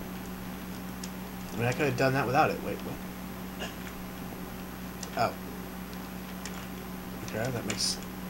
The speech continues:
sense. As soon as it lets me jump on it. Are you kidding me?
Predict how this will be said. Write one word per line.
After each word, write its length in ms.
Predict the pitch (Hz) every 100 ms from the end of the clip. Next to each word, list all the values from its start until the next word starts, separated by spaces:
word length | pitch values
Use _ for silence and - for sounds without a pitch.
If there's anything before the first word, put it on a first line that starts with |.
| - - - -
sense. 580 | - - 196 190 - -
As 80 | 131
soon 200 | - 170
as 80 |
it 120 | 151 123
lets 240 | 165 -
me 80 | 147
jump 280 | 120 147 143
on 160 | 123 143
it. 140 | 120 - - - - - - - - - - - - - - - - - - - - - - -
Are 80 | -
you 180 | 214 277 - - - - - - - - -
kidding 380 | - 156 165 160
me? 160 | 156